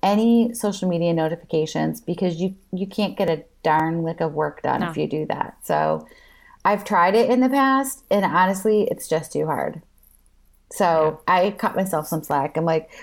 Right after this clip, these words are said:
Speaker 1: when I'm there, I respond, and I've never had anybody say, "You're a horrible person, you never answer me," 'cause I do the best I can. So, you know,
Speaker 2: Yes.
Speaker 1: I say don't stress yourself out with the notifications. Do you turn any of yours on?
Speaker 2: Everything's off.
Speaker 1: Yeah.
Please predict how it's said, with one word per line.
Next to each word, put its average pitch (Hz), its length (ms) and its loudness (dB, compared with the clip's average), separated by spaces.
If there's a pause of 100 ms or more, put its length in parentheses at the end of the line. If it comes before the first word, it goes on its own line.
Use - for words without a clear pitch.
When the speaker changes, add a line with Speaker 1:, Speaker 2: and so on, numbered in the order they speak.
Speaker 1:
when 220 180 4
I'm 208 200 4
there, 220 340 4
I 202 120 2
respond, 190 600 2
and 190 220 0
I've 180 160 2
never 190 240 4
had 202 240 2
anybody 180 480 2
say, 160 460 2 (240)
"You're 170 180 4
a 170 40 -2
horrible 190 340 2
person, 196 420 0
you 190 80 2
never 175 320 4
answer 180 260 -2
me," 294 160 2
'cause 262 160 2
I 185 100 4
do 202 180 2
the 196 80 2
best 202 240 2
I 196 100 4
can. 240 460 2
So, 196 300 4 (280)
you 240 280 4
know, 202 340 4 (160)
Speaker 2:
Yes. 156 280 0
Speaker 1:
I 240 120 4
say 262 240 2
don't 214 300 2
stress 190 360 -2
yourself 170 360 -2
out 151 220 2
with 160 120 0
the 151 80 0
notifications. 151 840 -2 (120)
Do 180 100 -2
you 202 120 2
turn 208 240 2
any 196 200 2
of 190 120 -2
yours 190 200 0
on? 190 440 -2 (1120)
Speaker 2:
Everything's 185 300 0
off. 143 260 -4 (220)
Speaker 1:
Yeah. 175 340 0